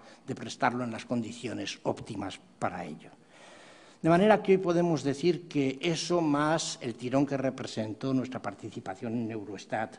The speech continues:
más naturalmente la que ya teníamos en el Fondo Monetario Internacional o en la O C D E, y realmente el empuje que en cada uno de los casos, en las instituciones y en la administración pública, en la universidad y en los centros de investigación, ha representado el esfuerzo por conocer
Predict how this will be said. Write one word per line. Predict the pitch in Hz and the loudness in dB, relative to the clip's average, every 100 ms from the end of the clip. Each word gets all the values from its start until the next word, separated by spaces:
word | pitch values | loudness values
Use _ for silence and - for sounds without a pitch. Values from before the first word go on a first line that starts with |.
| - _ - - - | -20 _ -20 -20 -12
más | 110 - | -10 -8
naturalmente | - - 98 107 107 120 | -10 -8 -6 -6 -6 -8
la | 104 | -10
que | - | -10
ya | 110 110 | -8 -8
teníamos | 110 104 107 113 110 | -8 -8 -6 -6 -6
en | 107 | -8
el | 104 | -8
Fondo | - 120 113 | -2 -2 -2
Monetario | 107 101 107 | -6 -8 -10
Internacional | 110 104 98 - 104 107 | -8 -8 -8 -8 -6 -4
o | 104 | -4
en | 101 | -6
la | 101 104 | -6 -6
O | 113 | -4
C | 120 | -6
D | 104 110 | -4 -4
E, | 107 - - - - - - | -4 -8 -18 -20 -18 -18 -2
y | 196 196 - - | 2 2 0 -8
realmente | 135 123 117 113 117 127 - 127 - 127 | -4 -2 0 0 2 0 0 -4 -4 -2
el | |
empuje | 117 113 151 143 139 | -2 -2 -4 -2 -4
que | - | -4
en | 107 | -6
cada | 107 107 | -6 -4
uno | 113 139 123 | 2 2 0
de | 113 | -4
los | 98 | -8
casos, | - 135 135 131 - | -4 -2 -2 -4 -6
en | 135 113 | -4 -2
las | 104 - | -2 -6
instituciones | - 117 113 110 143 139 131 | -8 -10 -10 -2 2 2 0
y | 127 | -2
en | |
la | 117 | -2
administración | 117 113 - - - 123 | -4 -6 -6 -6 -2 -2
pública, | 127 139 139 135 135 127 | 0 -2 -2 -6 -4 -4
en | 120 | -4
la | 110 | -6
universidad | 107 107 110 123 123 | -6 -8 -8 -4 -2
y | 127 | 0
en | 120 | -2
los | 113 | -4
centros | - 113 110 - | -6 -6 -8 -10
de | |
investigación, | 107 110 - 117 104 - 117 113 - - - - | -10 -10 -8 -8 -8 -4 -2 -2 -8 -20 -20 -2
ha | 139 | 2
representado | 151 139 135 135 127 127 131 135 | 2 2 0 2 2 2 2 2
el | 120 | -2
esfuerzo | 113 - 143 - 113 | -4 -4 -4 -4 -10
por | 110 - | -10 -8
conocer | 135 127 - 123 117 | -4 -4 -4 -6 -6